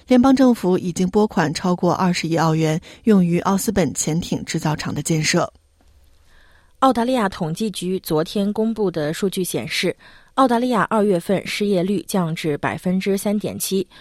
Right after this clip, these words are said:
Speaker 2: 和上个月相比下降了百分之零点四。今年二月，澳大利亚新增就业人数十一点六六万人，其中三分之二为全职工作者，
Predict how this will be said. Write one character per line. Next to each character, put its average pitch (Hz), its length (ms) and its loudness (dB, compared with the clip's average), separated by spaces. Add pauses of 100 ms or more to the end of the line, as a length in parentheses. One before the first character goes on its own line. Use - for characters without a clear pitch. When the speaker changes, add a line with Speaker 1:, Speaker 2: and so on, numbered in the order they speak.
(140)
Speaker 2:
和 190 240 0
上 226 240 0
个 208 80 -4
月 208 180 2
相 233 280 -2
比 196 180 -6
下 165 240 -4
降 156 300 -2
了 139 200 -4
百 139 200 -2
分 185 220 -4
之 196 140 -2
零 160 220 -4
点 170 200 -4
四。 - 280 -6 (460)
今 269 160 -2
年 240 140 4
二 254 240 2
月， 190 140 0
澳 202 140 0
大 185 140 0
利 196 120 0
亚 160 200 0
新 220 240 -2
增 226 260 0
就 202 200 0
业 180 100 2
人 156 220 -4
数 - 260 -2
十 180 180 -4
一 208 140 -2
点 165 220 -2
六 185 100 2
六 180 180 2
万 160 240 0
人， 160 240 -2 (380)
其 220 140 -2
中 247 260 2
三 240 240 -2
分 240 180 0
之 226 120 -2
二 226 260 0
为 160 280 -2
全 160 280 -4
职 175 160 -4
工 208 180 0
作 214 200 2
者， 123 260 -4